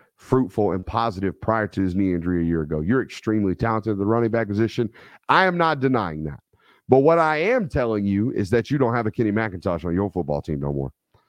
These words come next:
You do not have, and you haven't had, a guy like that since Todd Gurley. We've told you this story, or we've told you this statistic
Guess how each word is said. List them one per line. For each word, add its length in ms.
You 180
do 160
not 380
have, 560
and 160
you 80
haven't 400
had, 480
a 80
guy 180
like 200
that 180
since 180
Todd 240
Gurley. 320
We've 260
told 300
you 100
this 200
story, 320
or 100
we've 140
told 240
you 80
this 160
statistic 500